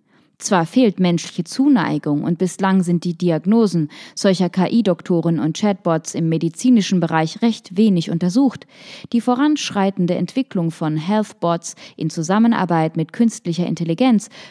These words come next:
könnte jedoch in naher Zukunft den Fachkräftemangel revolutionieren und medizinisches Personal entlasten.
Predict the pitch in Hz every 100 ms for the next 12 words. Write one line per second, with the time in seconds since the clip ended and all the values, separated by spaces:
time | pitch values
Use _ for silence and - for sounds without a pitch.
0 | - - 294 220 175 151 143 - 170 185
1 | 226 185 - 277 - 139 139 - 208 196
2 | 254 247 - 208 - 185 165 160 151 165
3 | 214 202 170 160 - 208 240 233 196 180
4 | - - - 254 240 240 247 - 285 233
5 | 165 180 - - 202 233 262 233 143 143
6 | 160 226 202 180 - 139 117